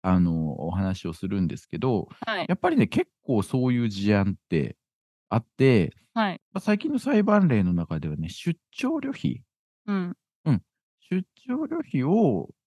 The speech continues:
Speaker 1: 本来出張してないのに、出張した体にして、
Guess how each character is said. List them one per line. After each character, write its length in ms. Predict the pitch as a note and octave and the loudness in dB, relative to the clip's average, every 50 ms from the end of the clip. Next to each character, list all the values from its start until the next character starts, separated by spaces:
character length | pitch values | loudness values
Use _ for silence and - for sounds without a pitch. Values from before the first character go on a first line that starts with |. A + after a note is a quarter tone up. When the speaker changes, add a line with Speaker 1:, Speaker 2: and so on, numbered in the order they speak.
| _ _ _ _ _ _ _ | _ _ _ _ _ _ _
Speaker 1:
本 160 | - B3 C4 | 0 2 4
来 140 | A#3+ E3 G2 | 6 6 4
出 260 | - - - D#3+ D#3 - _ | 2 0 -2 -2 -4 -4 _
張 220 | - - - D#4+ | -8 -4 -4 -4
し 80 | - - | -4 -2
て 140 | - D4+ A#3 | 0 4 4
な 180 | B3 C#4+ D#4+ | 4 4 4
い 80 | F4 D#4+ | 2 2
の 120 | G#3+ A2 | 4 4
に、 360 | F2+ G2 A2+ B2+ A2+ E2 - - _ _ _ _ _ _ _ _ _ _ _ _ | 4 4 4 6 4 4 2 -2 _ _ _ _ _ _ _ _ _ _ _ _
出 180 | - - C#3 C3+ _ _ | -8 -8 -8 -8 _ _
張 200 | - D#3 D3+ C#3+ | -2 0 0 0
し 80 | - | 0
た 120 | - D3 C3+ | 0 0 2
体 300 | - E3+ D#3 D3+ D3+ C#3 | 4 4 4 4 4 2
に 120 | C3 B2 | 2 0
し 160 | - - - | -2 -4 -8
て、 440 | _ - G#3 A#3 A3+ G3 - E2 - | _ 0 2 4 4 4 4 2 -2